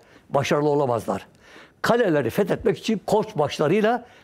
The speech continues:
kape-, kale kapılarına saldırmak lazım der. Ben bunu yaparak, biz o zaman başörtüsü eylemleri yapıyoruz. O da başörtüsünü karşısına çıkıyor. Fethullah böyle açıklamalar yapıyor.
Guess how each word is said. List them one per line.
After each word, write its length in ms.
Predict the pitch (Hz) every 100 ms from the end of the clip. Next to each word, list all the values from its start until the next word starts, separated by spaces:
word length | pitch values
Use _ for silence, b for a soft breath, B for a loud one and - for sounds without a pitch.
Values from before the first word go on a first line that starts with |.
| B
kape-, 340 | - 165 - -
kale 220 | 175 202
kapılarına 400 | 151 175 160 151
saldırmak 460 | 156 139 139 120 123
lazım 360 | 104 - 95
der. 200 | 92 - _ - B B B B _
Ben 340 | 196 254 202 -
bunu 380 | 214 185 226 254
yaparak, 720 | 180 127 180 - 254 196 - B B -
biz 140 | 175
o 80 | 202
zaman 260 | 202 185 175
başörtüsü 560 | 175 196 - - 226
eylemleri 420 | 175 175 180 185
yapıyoruz. 420 | 190 - 214 269 214
O 180 | 185
da 120 | 202 175 196 202 175 - 202 202 202 B B
başörtüsünü 1040 | - 165 170 170 165 175 170 208 254 247 151
karşısına 380 | - 180 190 190
çıkıyor. 360 | - - 123 - - _ -
Fethullah 520 | - 143 160 143 113
böyle 140 | 165
açıklamalar 440 | 160 - 175 165 160
yapıyor. 340 | 143 160 226